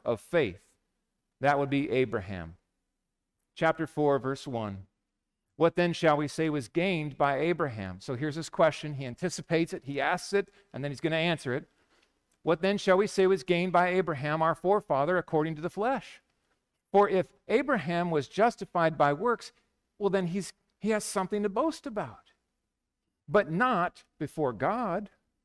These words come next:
For what does the scripture say? "Abraham believed God." He believed God, and it was counted to him as righteousness. It was the faith of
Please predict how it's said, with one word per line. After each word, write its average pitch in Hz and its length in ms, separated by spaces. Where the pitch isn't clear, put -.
For 160 100
what 165 180
does 156 160
the 151 60
scripture 151 460
say? 95 460
"Abraham 190 600
believed 175 460
God." 175 540
He 214 60
believed 214 640
God, 139 300
and 160 120
it 202 40
was 202 180
counted 233 560
to 147 80
him 147 220
as 131 140
righteousness. - 800
It 214 220
was 196 380
the 170 120
faith - 720
of 175 240